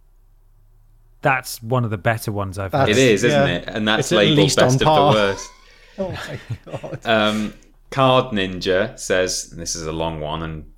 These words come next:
Speaker 3: keep in mind I've not read these ahead of time, so if I stumble, it, we'll go with it. Card Ninja says, "I went to see this show, and the guy said, 'Hey kid, do you like magic?'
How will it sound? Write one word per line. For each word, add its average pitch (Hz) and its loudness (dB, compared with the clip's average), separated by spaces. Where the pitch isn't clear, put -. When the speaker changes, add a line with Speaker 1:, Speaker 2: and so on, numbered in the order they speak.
Speaker 3:
keep 90 -8
in 85 -12
mind 82 -6
I've 78 -8
not 80 -8
read 80 -4
these 78 -8
ahead 80 -6
of 78 -6
time, 82 -6
so 82 -4
if 80 -6
I 82 -4
stumble, 95 -6
it, 85 -8
we'll 90 -4
go 95 0
with 85 -2
it. - -8
Card 131 2
Ninja 110 -2
says, 101 0
"I 117 2
went 156 2
to 165 -2
see 165 0
this 143 -2
show, 87 0
and 107 -2
the 107 -2
guy 117 2
said, 101 0
'Hey 185 2
kid, 92 0
do 131 0
you 147 2
like 170 0
magic?' 110 -2